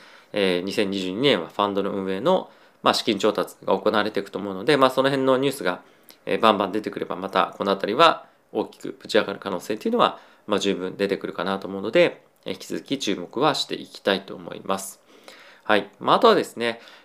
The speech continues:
えー、この仮想通貨マーケットを、えー、見ていく上で、やっぱり欠かせないのがですね、今後金融の、えー、緩和がどのような形で、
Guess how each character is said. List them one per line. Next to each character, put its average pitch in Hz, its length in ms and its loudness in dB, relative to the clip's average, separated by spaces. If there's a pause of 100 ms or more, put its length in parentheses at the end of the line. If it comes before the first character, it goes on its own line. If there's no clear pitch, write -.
え 110 440 4
ー、 - 140 -20 (360)
こ 131 120 0
の 131 100 6
仮 139 160 -2
想 165 100 -2
通 190 200 -2
貨 185 120 0
マ 190 140 4
ー 190 40 2
ケ 160 120 2
ッ 135 40 4
ト - 260 -2
を、 135 380 4 (260)
え 117 60 -4
ー、 120 40 -2
見 135 120 -4
て 117 100 6
い 98 100 0
く 101 200 -4
上 117 160 4
で、 104 220 4
や 147 80 -2
っ - 20 -16
ぱ 226 80 2
り 202 80 0
欠 - 140 -4
か 131 80 4
せ 143 140 2
な 139 120 4
い 117 40 2
の 92 80 0
が 87 100 -4
で 82 60 -8
す - 100 -16
ね、 92 80 -6
今 113 180 0
後 113 100 2
金 131 240 0
融 127 180 0
の、 185 320 2 (240)
え 90 160 -8
ー、 - 20 -10
緩 101 280 0
和 95 260 2
が 139 160 4
ど 156 120 6
の 147 80 4
よ 95 140 2
う - 20 -6
な 85 240 -10
形 92 320 -8
で、 143 260 6